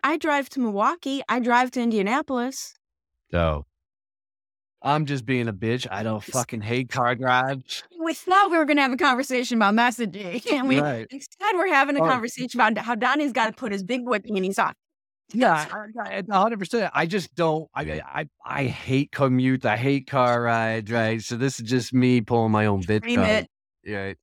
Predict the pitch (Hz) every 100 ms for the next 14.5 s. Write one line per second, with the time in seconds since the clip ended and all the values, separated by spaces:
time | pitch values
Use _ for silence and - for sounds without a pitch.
0 | _ - - 143 123 156 127 110 107 -
1 | 123 147 110 117 107 - 143 123 110 92
2 | 131 117 110 123 98 98 95 104 101 107
3 | 107 120 101 123 147 104 - 139 151 -
4 | - - - 240 240 - 247 - 220 247
5 | 233 - - 220 208 202 196 190 190 202
6 | 208 190 196 196 190 190 185 196 170 175
7 | 170 160 160 165 160 165 139 - 92 -
8 | - _ _ 110 110 95 92 - - 113
9 | 104 95 92 90 - 110 101 95 90 87
10 | 87 _ _ _ - 127 120 113 101 87
11 | 85 98 101 98 90 90 160 202 123 104
12 | 92 95 87 90 110 117 104 104 92 87
13 | 80 - 123 113 80 80 104 104 82 92
14 | 107 82 - 73